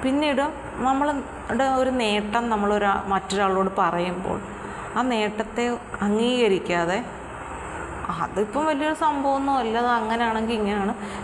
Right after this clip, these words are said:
ഇപ്പം ഇങ്ങനെ ആയെന്നും പറഞ്ഞിട്ട് പിന്നെ അങ്ങനെയൊന്നും ആകത്തൊന്നുമില്ല", ഇങ്ങനെ പറഞ്ഞിട്ട് നമ്മളുടെ ആ നേട്ടത്തിനെ ഇല്ലാണ്ടാക്കി ആക്കുന്ന രീതിയിലും നമ്മളിൽ കുറേ നെഗറ്റീവുകൾ നിറച്ച്, ആ, നമ്മളുടെ ആ മുന്നോട്ടുള്ള യാത്രയെ നശിപ്പിക്കുന്ന രീതിയിലുമൊക്കെ സംസാരിക്കുന്നവരുണ്ട്,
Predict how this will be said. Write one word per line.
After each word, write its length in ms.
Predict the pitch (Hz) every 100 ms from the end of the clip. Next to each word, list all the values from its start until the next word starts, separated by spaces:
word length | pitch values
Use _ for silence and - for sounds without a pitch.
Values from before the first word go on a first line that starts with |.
| -
ഇപ്പം 260 | 180 - 226
ഇങ്ങനെ 240 | 240 262
ആയെന്നും 280 | 247 240 254
പറഞ്ഞിട്ട് 280 | 262 269 277
പിന്നെ 300 | 214 190 196
അങ്ങനെയൊന്നും 340 | 208 226 254
ആകത്തൊന്നുമില്ല", 840 | 254 247 254 262 277 254 208 190 202 - - -
ഇങ്ങനെ 220 | 233 254
പറഞ്ഞിട്ട് 420 | 254 220 220 220
നമ്മളുടെ 640 | 233 220 196 202 214 214
ആ 160 | 226 208
നേട്ടത്തിനെ 600 | 214 190 180 190 190 202
ഇല്ലാണ്ടാക്കി 1000 | 202 180 175 185 196 185 170 170 - 180 208 - - - - -
ആക്കുന്ന 380 | 185 170 190 196
രീതിയിലും 540 | 190 175 180 170 196 208
നമ്മളിൽ 520 | 180 185 190 202 214
കുറേ 360 | 202 190 196
നെഗറ്റീവുകൾ 720 | 196 185 170 185 185 185 196 196
നിറച്ച്, 520 | 185 175 175 - 214 208 - - - - -
ആ, 140 | 180
നമ്മളുടെ 560 | 175 175 180 185 185 190
ആ 380 | 185 180 185 -
മുന്നോട്ടുള്ള 600 | 185 185 185 190 202 196
യാത്രയെ 800 | 196 180 175 175 - 185 180 226 -
നശിപ്പിക്കുന്ന 680 | 196 196 202 - 208 214 220
രീതിയിലുമൊക്കെ 840 | 214 190 185 190 196 185 185 185 185
സംസാരിക്കുന്നവരുണ്ട്, 1000 | 196 170 175 170 165 165 165 - -